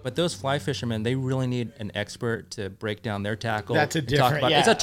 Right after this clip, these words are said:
Speaker 1: totally different animal. So we
Speaker 2: Different
Speaker 1: start,
Speaker 2: wheelhouse,
Speaker 1: we started
Speaker 2: yeah.
Speaker 1: another site just for fly fishing,
Speaker 2: Mm-hmm.
Speaker 1: demystify, <laughs> and we have another editor-in-chief who fly fishes a hundred percent of the time, and he just does that.
Speaker 2: Yeah.
Speaker 1: <laughs> Yeah, it's, it's, you gotta focus on and really dig deep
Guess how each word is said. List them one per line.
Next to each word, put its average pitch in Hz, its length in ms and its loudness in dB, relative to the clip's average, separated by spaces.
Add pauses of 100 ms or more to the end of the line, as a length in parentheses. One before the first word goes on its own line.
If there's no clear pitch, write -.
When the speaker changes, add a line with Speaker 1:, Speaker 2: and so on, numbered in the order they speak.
Speaker 1:
totally 214 220 6
different 160 220 -2
animal. 160 260 0
So - 100 2
we 185 120 2
Speaker 2:
Different 190 160 6
Speaker 1:
start, 147 140 2
Speaker 2:
wheelhouse, 127 200 2
Speaker 1:
we 233 80 -2
started 214 240 4
Speaker 2:
yeah. 156 60 2
Speaker 1:
another 170 220 4
site 156 320 0
just 170 240 0
for 139 100 -2
fly - 200 -4
fishing, - 300 -8
Speaker 2:
Mm-hmm. 143 560 -6
Speaker 1:
demystify, 127 540 -2 (180)
<laughs> - 180 -20
and 127 200 0
we 135 80 2
have 143 120 4
another 135 240 0
editor-in-chief 127 500 -2
who 120 100 -4
fly 131 260 -2
fishes - 300 -8
a 117 40 -8
hundred 135 140 -6
percent 113 240 -6
of 107 60 -8
the - 40 -6
time, 113 100 -2
and 107 80 -2
he 131 60 0
just 127 200 -2
does 95 160 -4
that. 90 180 -10 (100)
Speaker 2:
Yeah. 117 400 -2
Speaker 1:
<laughs> - 80 -20
Yeah, 87 280 -4
it's, - 260 -4
it's, 143 180 -4
you 127 120 -4
gotta 143 280 2
focus 139 440 -4
on 113 240 -2 (200)
and 127 140 -2
really 165 180 2
dig 123 280 0
deep 123 360 -4